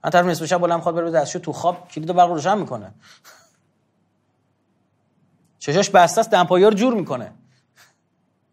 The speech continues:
این سختگیری‌ها نه به حتی بر دیگران، نه تو خودمون داریم می‌گیم. ما خودمون مهمه برای خودمون که درست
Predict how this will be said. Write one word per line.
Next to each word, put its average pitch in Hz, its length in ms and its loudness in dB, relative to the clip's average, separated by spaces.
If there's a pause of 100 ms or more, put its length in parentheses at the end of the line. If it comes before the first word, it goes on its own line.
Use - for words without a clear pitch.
(2500)
این 277 140 2
سختگیری‌ها 208 1200 2 (440)
نه 196 120 6
به 262 60 4
حتی 269 320 2
بر 220 100 8
دیگران، 175 380 2
نه 277 180 4
تو - 60 0
خودمون 339 320 6
داریم 214 200 2
می‌گیم. 196 360 -8
ما 139 100 -16
خودمون 160 400 -10 (480)
مهمه 175 280 2
برای 202 200 4
خودمون 170 280 -2
که 165 100 -6
درست 151 420 -4